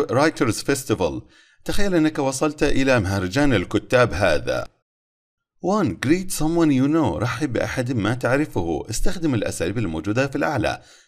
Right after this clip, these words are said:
Two. Introduce yourself to someone. عرف بنفسك لشخص ما. أيضًا استخدم الأساليب اللي بالسابقة. Introduce a friend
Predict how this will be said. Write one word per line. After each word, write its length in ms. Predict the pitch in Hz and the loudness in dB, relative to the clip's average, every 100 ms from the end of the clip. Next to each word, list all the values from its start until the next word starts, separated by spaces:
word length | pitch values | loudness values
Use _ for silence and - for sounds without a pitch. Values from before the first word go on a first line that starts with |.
| _ | _
Two. 260 | 202 196 - | -2 0 0
Introduce 600 | 107 147 123 143 180 - | 0 -2 -2 -2 -2 0
yourself 420 | 104 - 143 143 - | 0 0 2 2 0
to 120 | 147 | -6
someone. 460 | - 185 139 78 | -4 -2 -2 -2
عرف 300 | 62 113 151 | -2 -2 -2
بنفسك 460 | 104 95 101 151 - | -2 -2 -2 -6 -4
لشخص 420 | 104 - - - | -4 -4 -10 -4
ما. 380 | 147 185 156 - - - _ - | -2 -2 -4 -6 -12 -20 _ -4
أيضًا 340 | 92 101 131 | -2 0 0
استخدم 440 | 139 - - 101 87 | -2 -8 -8 -6 -4
الأساليب 380 | - - 104 | -4 -4 -4
اللي 200 | 127 143 | -4 -4
بالسابقة. 760 | 160 127 - 180 127 - 67 - - - - | -4 -8 -4 -2 -2 -2 -6 -8 -20 -20 -8
Introduce 680 | 185 185 170 135 156 170 170 | -6 0 -2 0 -2 -2 0
a 80 | 110 | -2
friend 360 | - 113 143 | 0 0 0